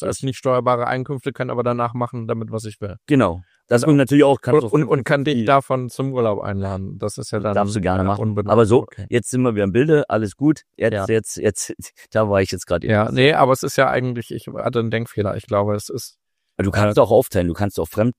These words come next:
Speaker 1: du kannst auch, äh, sagen wir mal, Verkäuferdarlehen in Höhe der Anschaffungskosten und in Höhe der Nebenkosten oder Neuinvestitionen, zum Beispiel
Speaker 2: Ja.
Speaker 1: Bankdarlehen aufnehmen. Also das ist, das, das, das ist dann, ähm, das ist dann jedem seine Sache, wie er es am besten,
Speaker 2: Ja.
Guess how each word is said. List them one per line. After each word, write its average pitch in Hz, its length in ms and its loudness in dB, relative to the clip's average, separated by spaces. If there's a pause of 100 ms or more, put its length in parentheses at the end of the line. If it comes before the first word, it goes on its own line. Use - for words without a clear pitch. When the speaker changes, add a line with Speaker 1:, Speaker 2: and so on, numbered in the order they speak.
(120)
Speaker 1:
du 71 160 -10
kannst - 300 -4
auch, 82 260 -2
äh, - 80 -6
sagen 90 160 -2
wir 87 60 0
mal, 85 60 -4
Verkäuferdarlehen 92 680 -2
in - 60 0
Höhe 78 80 0
der 67 160 -4
Anschaffungskosten 127 640 -4 (260)
und 101 120 4
in 98 80 6
Höhe 98 160 4
der 85 100 4
Nebenkosten 101 580 2
oder 73 520 2
Neuinvestitionen, 95 800 2 (220)
zum 92 120 -4
Beispiel 80 220 -4 (640)
Speaker 2:
Ja. 101 320 -2
Speaker 1:
Bankdarlehen 78 320 2
aufnehmen. - 360 -10 (360)
Also 104 180 4
das 151 140 6
ist, 156 200 2
das, 135 240 2
das, 101 140 -4 (240)
das 113 160 0
ist 120 160 -4
dann, 117 400 4
ähm, 107 260 0
das 104 200 -2
ist 98 160 -6
dann 90 640 -2
jedem 95 240 0
seine 82 320 -2
Sache, 78 300 -6
wie 82 100 -4
er 80 60 0
es 80 80 -6
am 80 80 -4
besten, 85 260 -8
Speaker 2:
Ja. 101 160 -6